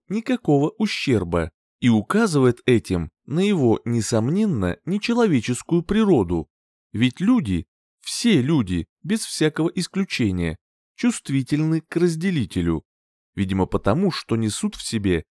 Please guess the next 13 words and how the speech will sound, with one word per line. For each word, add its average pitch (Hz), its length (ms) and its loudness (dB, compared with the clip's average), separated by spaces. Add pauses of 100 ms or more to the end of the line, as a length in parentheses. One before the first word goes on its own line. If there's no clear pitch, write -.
хотя 202 280 2
бы 226 160 -2
малую 135 380 0
частицу - 760 -6
магического, 117 920 -4 (400)
они 87 200 -4
прячут 151 460 -2
её 90 200 0
где-то 110 420 -4
глубоко 185 640 -2
в - 80 -20
своём 147 400 -2
сознании. 95 800 -4